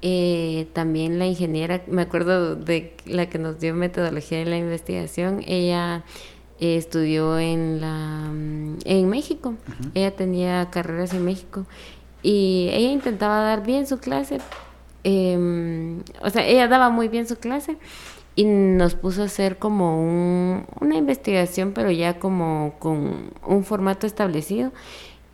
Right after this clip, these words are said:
Speaker 1: eh, y yo lo hice del género y la ingeniería.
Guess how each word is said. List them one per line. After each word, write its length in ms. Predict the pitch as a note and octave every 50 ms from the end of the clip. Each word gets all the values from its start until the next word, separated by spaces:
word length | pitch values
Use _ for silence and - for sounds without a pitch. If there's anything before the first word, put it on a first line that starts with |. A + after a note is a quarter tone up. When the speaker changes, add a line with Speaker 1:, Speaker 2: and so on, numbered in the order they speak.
| - - -
Speaker 1:
eh, 880 | F#3+ F#3 F3+ F3 F3 E3+ E3+ E3 E3 D#3+ D#3+ D#3+ D#3 D#3+ D#3 D#3+ - -
y 140 | - - F#3
yo 140 | F#3 F#3 F3+
lo 80 | F3+
hice 200 | E3+ F3 F3 G#3 G#3+
del 180 | G3 F3 E3
género 400 | - - E3+ E3 E3+ F#3 F#3+ G3
y 40 | F#3+
la 120 | F3 E3 D#3
ingeniería. 680 | D3+ C#3+ D#3 D#3 D3 C#3+ D3+ D3+ F#3+ G3 G3 F3